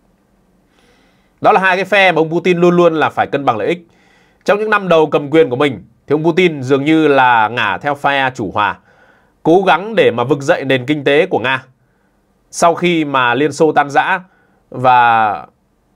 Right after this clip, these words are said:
Tổng thống Nga đầu tiên, ông Boris Yeltsin, đã để lại một đống đổ nát cho ông Putin, thì ông Putin muốn rằng là làm thế nào đó để mà có thể là giúp Nga vực dậy về kinh tế. Và trong những năm mà làm ăn buôn bán rồi là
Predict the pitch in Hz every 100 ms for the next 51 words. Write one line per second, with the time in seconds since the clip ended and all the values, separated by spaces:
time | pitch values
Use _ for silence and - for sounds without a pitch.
0 | _ _ _ - 131 113 143 160 202 196
1 | 190 175 151 147 180 175 139 - - 139
2 | 160 160 208 - - 156 147 202 175 117
3 | _ _ _ _ _ _ _ 151 170 123
4 | 127 120 127 143 175 220 151 127 170 214
5 | _ _ _ _ _ _ _ - 151 147
6 | 151 160 120 - _ _ _ _ - 160
7 | 139 127 117 110 - 147 160 160 151 147
8 | 165 233 247 143 131 117 110 104 90 _
9 | _ _ - 127 156 139 123 127 170 147
10 | 101 80 90 92 82 78 _ _ _ _
11 | - 147 151 98 104 190 170 143 127 131
12 | 113 107 82 90 113 110 107 - _ _
13 | _ _ _ _ _ _ - 113 135 170
14 | 160 180 185 170 147 131 127 147 156 156
15 | 147 131 143 175 147 123 120 107